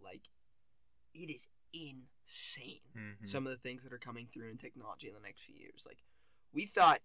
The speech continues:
Speaker 1: growing up in this age was crazy. Just wait.
Speaker 2: Oh.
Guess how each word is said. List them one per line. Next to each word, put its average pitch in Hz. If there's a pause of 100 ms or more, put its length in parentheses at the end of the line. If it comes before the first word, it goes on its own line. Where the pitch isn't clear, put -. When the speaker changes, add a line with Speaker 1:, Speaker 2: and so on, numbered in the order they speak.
Speaker 1:
growing 147
up 147 (340)
in 151
this 156
age 156
was 151
crazy. 151 (220)
Just 127
wait. 120 (340)
Speaker 2:
Oh. 110